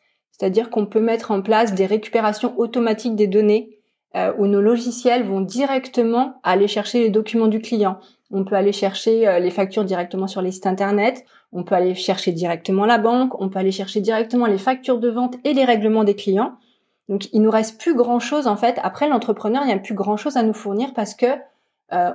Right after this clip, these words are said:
on a réussi à aller chercher, je vais dire bien quatre-vingts pour cent des, des données à saisir tous les mois, grâce à, aux nouvelles technologies, entre autres. Donc après, l'entrepreneur, finalement, bah,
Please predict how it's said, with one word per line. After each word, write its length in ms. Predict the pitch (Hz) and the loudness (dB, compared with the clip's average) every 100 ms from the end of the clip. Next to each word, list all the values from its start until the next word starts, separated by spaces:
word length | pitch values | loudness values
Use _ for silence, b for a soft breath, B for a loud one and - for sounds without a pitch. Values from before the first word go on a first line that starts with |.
| - | 0
on 180 | 214 | 2
a 100 | 233 | 2
réussi 600 | 214 233 240 226 - 294 - | 2 2 2 0 -4 -2 0
à 140 | 196 | 2
aller 220 | 185 214 | 2 2
chercher, 720 | 247 233 202 - 254 302 - _ _ _ _ | 2 0 -2 0 0 0 -6 _ _ _ _
je 120 | 180 | -8
vais 100 | 185 | -6
dire 200 | 180 233 | 0 0
bien 180 | 202 202 | 0 -2
quatre-vingts 460 | 196 247 - 226 214 | 0 -2 0 0 0
pour 200 | 214 - | -2 -6
cent 240 | 285 311 - _ _ _ - | -4 -4 -6 _ _ _ -12
des, 880 | 196 196 185 180 180 185 175 - - | 0 2 4 2 2 0 -2 -6 -10
des 160 | 170 175 | -4 -2
données 320 | 175 190 240 | 2 2 4
à 80 | 208 | 2
saisir 460 | - 208 190 240 | 2 0 2 0
tous 120 | 247 220 | 0 0
les 100 | 208 | 0
mois, 320 | 170 - _ _ _ _ _ | -2 -6 _ _ _ _ _
grâce 400 | 175 190 262 - | -2 2 2 0
à, 300 | 160 165 - | -2 -2 -4
aux 40 | 185 | -4
nouvelles 260 | 175 202 | -2 -2
technologies, 520 | 208 202 180 180 208 | -2 -4 -6 -4 -2
entre 200 | 208 202 | -2 -4
autres. 180 | 160 - | -12 -8
Donc 180 | 185 190 | -4 0
après, 240 | 196 294 | 0 2
l'entrepreneur, 560 | 311 247 214 - 214 277 | 0 0 -2 -2 -2 -2
finalement, 520 | - 233 202 220 311 B B B B - | 0 2 4 2 0 B B B B 0
bah, 160 | 190 | 0